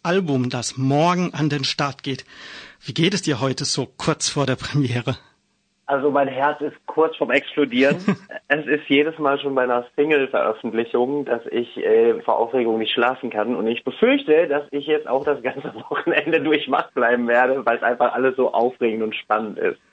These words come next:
Speaker 1: Ja, da sind wir mal gespannt. Du warst ja vor einem halben Jahr schon bei uns in der Sendung und hast, wie gesagt, mit Hella einen Song herausgebracht, der in der, ja, gerade auch für Künstlerinnen so harten Zeit, ja, ziemlich gute Laune verbreitet hat.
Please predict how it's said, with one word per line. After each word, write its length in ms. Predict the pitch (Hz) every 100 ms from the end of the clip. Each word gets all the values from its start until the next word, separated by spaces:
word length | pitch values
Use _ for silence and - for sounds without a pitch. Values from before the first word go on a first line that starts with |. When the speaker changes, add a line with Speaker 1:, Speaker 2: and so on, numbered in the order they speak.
| _ _ - - - -
Speaker 1:
Ja, 180 | 208 139
da 100 | 117
sind 160 | 104
wir 60 | 123
mal 140 | 147
gespannt. 500 | 185 226 - 143 113 - - - - -
Du 160 | 180
warst 240 | 160 208 -
ja 80 | 226
vor 100 | 208
einem 240 | 196 165
halben 280 | 180 170 156
Jahr 200 | 151 196
schon 160 | -
bei 100 | 143
uns 200 | 131 139
in 80 | 135
der 100 | 143
Sendung 540 | 131 156 175 202 254 226 - -
und 160 | 151
hast, 200 | 151 143
wie 140 | 151 135
gesagt, 480 | 131 151 170 - 156
mit 180 | 135 -
Hella 240 | - 139 -
einen 320 | 151 143 143
Song 280 | 135 151 208
herausgebracht, 840 | 143 120 131 - 139 - 165 - -
der 100 | 151
in 180 | 160
der, 240 | 156 151 131 - -
ja, 140 | 131
gerade 400 | 123 117 127 131
auch 120 | 139 127
für 200 | - 143
Künstlerinnen 800 | - 170 190 131 123 139 165 175 -
so 220 | - 143 113
harten 280 | 131 -
Zeit, 380 | 139 - 127 156 - - - _ -
ja, 140 | 160 156 - - _ -
ziemlich 300 | 185 208 202
gute 220 | 226 208
Laune 360 | 175 143 165 180
verbreitet 520 | 151 127 131 127 -
hat. 160 | 131